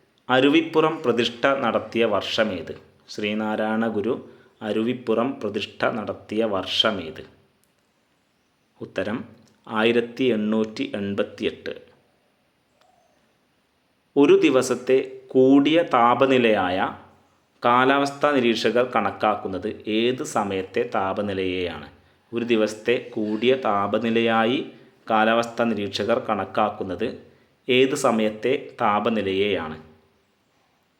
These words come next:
ഉത്തരം ഉച്ചയ്ക്ക് രണ്ട് മണി. വിവിധ സൂഫി വിഭാഗങ്ങൾ എന്ത് പേരിലറിയപ്പെടുന്നു?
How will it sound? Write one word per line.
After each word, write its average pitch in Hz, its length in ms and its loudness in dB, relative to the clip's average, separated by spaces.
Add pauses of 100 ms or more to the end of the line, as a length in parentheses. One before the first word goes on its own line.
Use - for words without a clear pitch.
(580)
ഉത്തരം - 440 -4 (440)
ഉച്ചയ്ക്ക് - 800 -4
രണ്ട് 110 300 0
മണി. 85 300 -4 (3250)
വിവിധ 143 500 4 (300)
സൂഫി 139 540 2
വിഭാഗങ്ങൾ 117 800 0 (340)
എന്ത് 135 380 2
പേരിലറിയപ്പെടുന്നു? 101 800 0